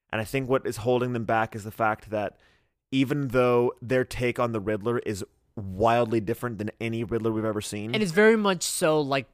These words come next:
Speaker 2: like the Zodiac Killer.
Speaker 1: Right. It's,
Speaker 2: You
Speaker 1: it,
Speaker 2: know?
Speaker 1: it, it, it's a very new,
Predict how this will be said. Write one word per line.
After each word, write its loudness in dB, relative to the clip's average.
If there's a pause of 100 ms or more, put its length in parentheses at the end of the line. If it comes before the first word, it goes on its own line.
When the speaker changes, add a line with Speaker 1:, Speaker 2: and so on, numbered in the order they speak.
(100)
Speaker 2:
like -10
the -10
Zodiac -6
Killer. -10
Speaker 1:
Right. 8
It's, 4
Speaker 2:
You 2
Speaker 1:
it, 4
Speaker 2:
know? 0
Speaker 1:
it, -2
it, 6 (180)
it's 4
a 8
very 10
new, 10